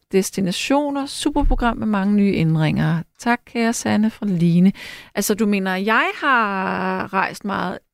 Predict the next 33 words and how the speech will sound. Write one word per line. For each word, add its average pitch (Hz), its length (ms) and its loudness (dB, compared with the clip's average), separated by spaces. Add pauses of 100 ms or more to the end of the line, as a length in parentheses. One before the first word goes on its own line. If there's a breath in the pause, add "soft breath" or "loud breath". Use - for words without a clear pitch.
(180)
Jeg 190 160 -2
har 240 140 -4
rejst 196 320 -4
mega 220 500 0
meget 143 400 -4
i - 40 -4
mit 165 220 -2
liv. - 180 2 (1000)
Det 247 140 2
eneste 302 400 -2
sted, 226 240 0
jeg 226 220 0
ikke 202 200 -4
rigtig 220 240 -2
har 220 120 -2
været, 180 300 0
det 226 80 2
er 226 120 2
i 220 60 2
Sydamerika. 294 840 2 (1000 loud breath)
Øhm, 175 460 2 (160)
og 196 80 -6
så 240 280 0
kunne 233 280 0
jeg 196 360 0 (260)
sindssygt - 800 -2
godt - 240 -10
tænke 165 280 -2
mig 151 160 0 (120)
at 175 80 -2
komme 160 340 0
til, 156 240 0
øh, 151 680 0